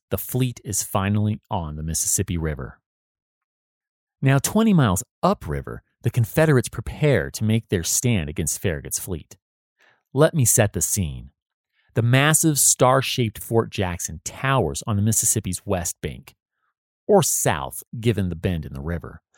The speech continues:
while its smaller but still powerful counterpart, Fort Saint Philip, sits just opposite on the other bank. Between them,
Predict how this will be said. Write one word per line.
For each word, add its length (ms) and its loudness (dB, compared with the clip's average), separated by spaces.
while 200 4
its 140 2
smaller 460 4
but 160 -2
still 300 2
powerful 560 0
counterpart, 640 -2
Fort 360 4
Saint 400 0
Philip, 460 2
sits 320 0
just 320 2
opposite 460 -4
on 180 -2
the 220 -2
other 240 -2
bank. 400 -10
Between 420 6
them, 240 -2